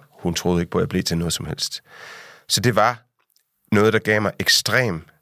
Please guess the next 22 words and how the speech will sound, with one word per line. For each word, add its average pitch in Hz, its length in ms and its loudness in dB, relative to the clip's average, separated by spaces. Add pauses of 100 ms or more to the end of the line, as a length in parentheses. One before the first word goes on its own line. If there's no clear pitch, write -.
(220)
livskraft, 101 580 0
og 92 80 0
som 92 140 0
har 90 100 -2
ændret 98 240 -2
mit 82 100 -4
liv 90 200 -6
totalt. - 640 -6 (800)
Og 190 60 0
som 190 120 0
sagt, - 320 -2 (540)
jeg 92 60 0
havde 92 80 2
ikke 95 100 -4
siddet 110 180 2
herinde, 92 320 0 (180)
hvis 98 120 -4
det - 60 -8
ikke 104 120 -6
var 117 60 -2
for - 120 -6
det. 160 220 0